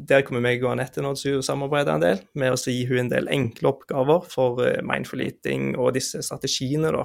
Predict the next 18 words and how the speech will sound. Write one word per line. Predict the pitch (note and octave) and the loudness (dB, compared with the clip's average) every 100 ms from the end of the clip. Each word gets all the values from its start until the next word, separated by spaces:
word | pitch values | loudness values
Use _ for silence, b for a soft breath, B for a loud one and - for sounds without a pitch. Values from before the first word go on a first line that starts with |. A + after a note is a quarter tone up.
| - | -6
for | - C3 | -10 -8
å | |
så | - | -8
få | - C3 - - | -4 -2 0 -2
vekk | C#3+ - | -6 -4
en | - | -2
del | - - | 0 0
av | C#3 | -2
de | C#3 C3 B B B B B | -4 -8 B B B B B
cravings | - A#2+ B2 B2+ - | 2 2 2 -2 2
og, | B2 B2+ | 4 4
eller | B2+ - - C3 | 2 0 -2 -4
hva | C3 | -6
det | B2+ | -6
måtte | D3 - | -4 -2
være | - - | 0 0
da. | C#3+ C3+ _ _ _ _ _ _ _ _ B B B B B | 0 -6 _ _ _ _ _ _ _ _ B B B B B
Eh, | C#3 C3+ C#3+ - - | 0 2 0 -2 -6